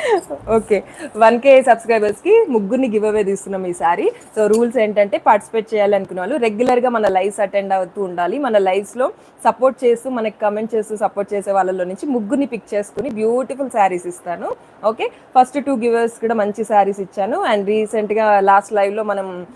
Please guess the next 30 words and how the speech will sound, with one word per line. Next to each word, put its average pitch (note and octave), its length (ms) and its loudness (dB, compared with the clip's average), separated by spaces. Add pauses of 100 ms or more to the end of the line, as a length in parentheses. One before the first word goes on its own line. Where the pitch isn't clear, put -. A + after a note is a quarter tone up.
(220)
ఆ, F#3 220 -4
డైలీ G3+ 300 0
గివ్ G3+ 180 -4
అవే G#3 200 0
కూడా G3+ 160 -2
బ్యూటిఫుల్ G3+ 460 -6
శారీ F#3 300 -2
ఇచ్చాము. F#3 400 -10 (300)
So, D#4+ 100 -2
don't A#3 240 4
miss. F3+ 180 -6 (120)
ఈరోజు B3 340 0
టార్గెట్ G#3+ 360 2
వన్ G3 200 0
ఫిఫ్టీ A3 320 -8
లైక్స్. G3+ 500 -2
So, - 420 -12
ఫాస్ట్గా G3 400 2
లైక్స్ F#3 300 -4
ప్లేస్ F3+ 280 -8
చేస్తే G3 320 -10 (300)
గివ్ G#3 140 0
అవే G#3+ 200 -4 (420)
విన్ G#3+ 160 -4
అవ్వచ్చు. - 480 -12 (1120)
ఓకే, A3+ 160 0
చాలా A#3+ 520 6
మంది B3 200 0
స్క్రోలింగే B3 480 0
అడుగుతున్నారు. G#3+ 720 0